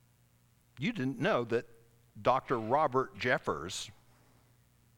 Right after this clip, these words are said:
first of all, you didn't know he was doctor, did you? Secondly, you didn't know that he was on a fast plane to Jerusalem so he could dedicate and make the prayer that, no, not really, not ours.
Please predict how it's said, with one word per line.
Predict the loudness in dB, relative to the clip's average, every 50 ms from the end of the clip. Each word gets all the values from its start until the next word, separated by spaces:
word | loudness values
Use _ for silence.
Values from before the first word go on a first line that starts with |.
| _ _ _ _ _ _ _ _ _ _ _ _
first | 2 2 2 2 0 -4
of | 0 2
all, | 2 2 2 0
you | -4 -2
didn't | -2 -2 -2 0 -2
know | -2 -2 -2
he | -2
was | -4 -6 -6 0
doctor, | 0 0 0 0 -2 -6 -10 -10 -8
did | -4 -4 -6 -4 -6
you? | -12 -14 -16 -20 _ _ _ _ _ _ _ -20 -20 -20 -20 -20 -20 _ -20 -20 _ _ _ _ _ _ _ _ _ _ _ _ _ _ _ _ _ _ _ _ _
Secondly, | 0 2 2 4 4 2 -2 0 0 -2 -2
you | -2 -2 0
didn't | 0 0 -2 0 -2
know | 0 2 2 2
that | 0 -2 -2
he | -2 -2 -2
was | -2 0
on | 2 0 0
a | 0
fast | 0 0 2 2 2 -2 -2 0
plane | 0 0 0 0
to | -4 -6
Jerusalem | -6 -4 -2 0 0 0 -2 -2 -2 -2 -2 -2
so | 0 -2 0
he | 0 -2 -2
could | -2 -4 -2 2
dedicate | 0 2 2 0 0 0 0 0 0 -2 -8 -14 -20 -20 -20 _ _ _ _ _ _ _ _ _ _ _
and | -2 0 2
make | 2 0 0 -2
the | -6 -2
prayer | 2 4 6 6 4 4
that, | 0 -2
no, | -2 -2 -2 -2
not | -2 -2 -2 -2
really, | -2 -2 -2 0
not | 0 0 0 2
ours. | 2 2 2 2 0 -2 -4 -8 -10 -12